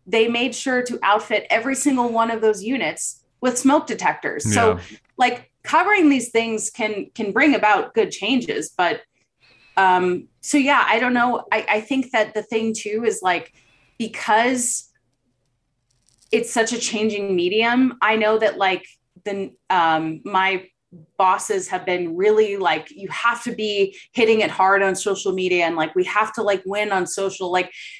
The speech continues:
Speaker 1: they don't even necessarily care so much about the T V product anymore. They wanna win on the YouTube. They wanna win on,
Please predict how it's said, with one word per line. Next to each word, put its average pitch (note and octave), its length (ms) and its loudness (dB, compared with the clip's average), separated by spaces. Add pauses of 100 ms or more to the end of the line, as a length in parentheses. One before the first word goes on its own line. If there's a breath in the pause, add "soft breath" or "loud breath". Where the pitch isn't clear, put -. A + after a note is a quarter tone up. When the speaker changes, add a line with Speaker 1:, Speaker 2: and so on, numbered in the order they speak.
(220 loud breath)
Speaker 1:
they A#3 80 4
don't D#4 180 4
even D#4+ 240 4
necessarily A#3+ 600 -2
care G#3+ 360 0
so G#3+ 160 -4
much G3+ 200 -4
about F#3 200 -2
the F#3 60 -4
T A3 220 -2
V G#3 140 -4
product F3 380 2
anymore. E3+ 320 0
They G3+ 120 4
wanna A3+ 260 2
win G3+ 320 0
on F#3+ 420 0
the F3+ 140 -2
YouTube. F3+ 480 -2
They G3 120 2
wanna G3 240 0
win F#3+ 360 -2
on, F3+ 340 2